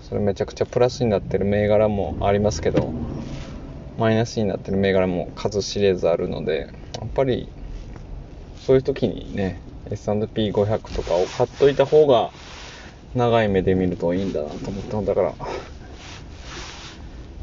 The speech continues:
まあ、これからね、来年、アメリカも利上げが予想されて、株式市場には冷や水が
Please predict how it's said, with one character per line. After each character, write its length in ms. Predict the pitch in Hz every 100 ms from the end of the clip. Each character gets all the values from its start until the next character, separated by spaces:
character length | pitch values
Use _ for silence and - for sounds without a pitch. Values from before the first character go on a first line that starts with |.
| - - 104
ま 800 | 95 90 78 76 - - - -
あ、 240 | - -
こ 80 | -
れ 80 | 110
か 140 | -
ら 240 | 104 - -
ね、 340 | 107 98 73
来 260 | 92 92 101
年、 420 | 101 101 101 101 - - 101 - - - -
ア 80 | 92
メ 160 | 104 104
リ 100 | 104
カ 120 | -
も 160 | 107
利 180 | 98 98
上 120 | 95
げ 160 | 95 101
が 180 | 104 104
予 160 | -
想 260 | 95 - 95
さ 160 | - 101
れ 140 | 95
て、 240 | - 80
株 280 | - - 104
式 360 | 104 - 113 113
市 240 | - -
場 220 | 113 110
に 100 | 92
は 220 | 90 82 - - - - - - - - - - -
冷 80 | 117
や 100 | 107
水 300 | 104 98 90
が 240 | 87 82